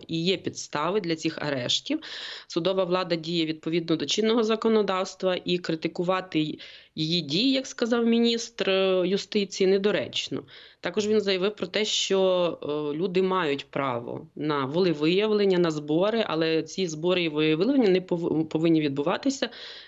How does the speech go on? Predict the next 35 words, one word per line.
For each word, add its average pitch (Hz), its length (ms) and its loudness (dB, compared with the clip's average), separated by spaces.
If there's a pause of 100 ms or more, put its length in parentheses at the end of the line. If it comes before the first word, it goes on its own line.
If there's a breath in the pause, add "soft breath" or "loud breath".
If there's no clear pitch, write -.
відповідно 185 380 0
до 185 80 2
встановлених 180 680 2
правил. - 500 -4 (460 loud breath)
А 147 120 -2
одним 180 280 4
із 208 300 -2 (100)
основних 170 440 2
встановлених 165 640 0
правил 415 260 2
в 415 100 -6
Туреччині 185 480 0
є 214 100 2
отримання 226 400 2
дозволів 196 500 0
на 131 140 2
ці, 127 600 -2
е, 131 160 0
масові 127 420 0
протести. - 760 -4 (360 loud breath)
Я - 80 -2
не 220 100 0
впевнена, 147 440 0
що 131 340 -2 (340)
їх 135 240 -2
отримували 127 580 0
вчорашні 127 640 0
і - 100 -2
в 120 40 -4
Стамбулі 165 500 0
проте-, 160 460 -2
протестанти, 139 840 -4
і 147 420 0
в 139 80 2
Анкарі. 135 500 0